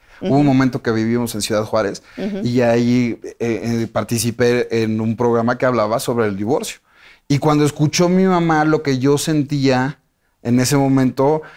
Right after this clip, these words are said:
Speaker 1: fu-, eh, causó conflicto, ¿no? Causó sorpresa y, este, y ahí me di cuenta un poco de cómo dolía esa herida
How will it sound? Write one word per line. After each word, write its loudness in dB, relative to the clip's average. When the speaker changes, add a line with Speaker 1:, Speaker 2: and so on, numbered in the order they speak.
Speaker 1:
fu-, -12
eh, -10
causó -2
conflicto, -2
¿no? -4
Causó 0
sorpresa 0
y, 0
este, -4
y 0
ahí 2
me 2
di 2
cuenta -2
un 0
poco -2
de -8
cómo 0
dolía 0
esa -2
herida 0